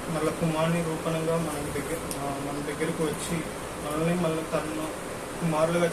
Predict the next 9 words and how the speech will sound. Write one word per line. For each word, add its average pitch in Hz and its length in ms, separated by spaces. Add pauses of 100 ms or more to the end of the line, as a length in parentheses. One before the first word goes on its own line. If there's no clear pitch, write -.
చేయటకు, 143 540
ఏదైతే 160 320
అర్హతను 156 600
కోల్పోయామో, 147 520 (320)
ఆ 139 120
శాపం 160 380
మన 156 80
మీద 151 380
తేబడిందో, 147 400